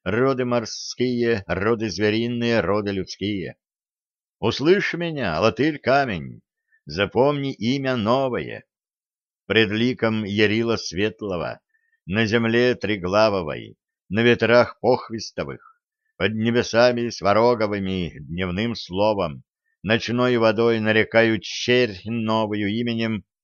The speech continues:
сирени лесной. Он плеснул водой на лежащую куклу. Огоньки свечей дрогнули,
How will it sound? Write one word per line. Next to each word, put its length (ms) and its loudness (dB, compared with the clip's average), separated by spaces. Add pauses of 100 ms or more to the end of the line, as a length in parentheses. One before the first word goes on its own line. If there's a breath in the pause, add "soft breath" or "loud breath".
сирени 720 -2
лесной. 840 -4 (920)
Он 260 4
плеснул 400 0
водой 340 6
на 120 -2
лежащую 760 0
куклу. 540 -14 (1120)
Огоньки 500 2
свечей 420 -2
дрогнули, 720 0